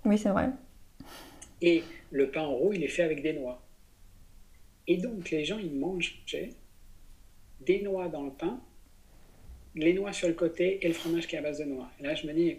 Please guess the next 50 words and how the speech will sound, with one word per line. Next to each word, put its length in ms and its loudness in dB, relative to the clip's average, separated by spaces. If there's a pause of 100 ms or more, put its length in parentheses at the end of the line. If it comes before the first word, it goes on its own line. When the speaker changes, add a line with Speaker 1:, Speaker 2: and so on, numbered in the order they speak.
(120)
Speaker 2:
bon, 200 -4
côté 240 2
noix, 360 4
je 180 -8
pense 220 -2
que 60 2
c'est 80 4
bon. 80 0
On 360 -6
va 140 -16
peut-être 200 0
pouvoir, 280 4
Speaker 1:
On 100 8
a 80 12
la 100 12
Speaker 2:
euh, 200 8
Speaker 1:
dose. 160 4 (120)
Speaker 2:
relaxer 340 0
un 100 -4
peu. 200 0 (680)
Et 80 2
c'est 240 4
pour 180 0
ça 160 0
que 340 2 (280)
je 100 -10
pense 180 2
qu'il 120 -2
faut 100 -4
que 80 -10
ça 160 0
évolue. 560 -2 (520)
Euh, 60 -2
nous, 200 2
par 140 -2
exemple, 260 0
quand 180 -8
on 80 -4
a 60 -2
pris 180 -6
la 120 0
feta 280 -2
Viola, 460 -2 (480)
Violife, 600 -2 (440)
on 80 -4
l'a 120 0
mis 160 6
dans 240 2
un 80 -4
dessert 640 -4